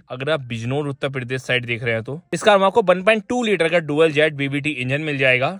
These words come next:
ट्वेल्व हंड्रेड सीसी का, जो कि प्रोड्यूस करेगा एटी एट बीएचपी की पावर, वन हंड्रेड थर्टीन एनएम का टॉर्क, फोर सिलेंडर में रहती है कार। दूसरे में आपको इस कार का इंटीरियर दिखाता हूँ, इस तरह के फीचर्स आपको इस कार के इंटीरियर में ऑफर करे जाएंगे। जैसे हमने आपको बता दिया, थ्री टोन कलर में इस कार का इंटीरियर रहने वाला है, देखने में काफी बढ़िया लगेगा।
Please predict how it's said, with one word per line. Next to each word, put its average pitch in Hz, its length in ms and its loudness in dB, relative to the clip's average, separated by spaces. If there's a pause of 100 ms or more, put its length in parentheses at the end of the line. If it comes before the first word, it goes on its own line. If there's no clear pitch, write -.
ट्वेल्व 190 240 2
हंड्रेड 165 320 0
सीसी 139 300 -6
का, 151 100 0
जो 147 120 -4
कि 147 80 -6
प्रोड्यूस 185 300 -6
करेगा 180 380 0
एटी 160 300 -4
एट 147 120 -2
बीएचपी 127 400 -6
की 117 100 -8
पावर, 139 500 0
वन 202 180 2
हंड्रेड 175 420 2
थर्टीन 160 320 -2
एनएम 143 240 -2
का 123 140 -2
टॉर्क, 165 440 -2
फोर 170 300 -2
सिलेंडर 147 380 0
में 156 100 -4
रहती 135 220 0
है 123 80 -2
कार। 131 260 -2
दूसरे 160 320 2
में 170 80 4
आपको 156 200 4
इस 143 60 -6
कार 147 80 -2
का 147 80 6
इंटीरियर 127 320 2
दिखाता 127 300 -2
हूँ, 147 80 -8
इस 143 100 -8
तरह 123 140 -2
के 120 120 -6
फीचर्स 190 540 -2
आपको 170 260 -4
इस 180 80 -6
कार 156 160 2
के 156 100 0
इंटीरियर 143 260 0
में 143 100 -6
ऑफर 135 320 -4
करे 131 140 2
जाएंगे। 127 380 0
जैसे 175 100 -6
हमने 208 140 0
आपको 214 160 2
बता 175 160 4
दिया, 170 200 2
थ्री 170 200 -2
टोन 165 220 -2
कलर 139 200 -2
में 139 100 -6
इस 156 80 -12
कार 135 140 0
का 135 80 -2
इंटीरियर 131 300 -4
रहने 127 220 -2
वाला 147 240 -2
है, 202 60 -6
देखने 196 280 -8
में 226 80 -10
काफी - 360 -12
बढ़िया 147 280 -2
लगेगा। 127 300 2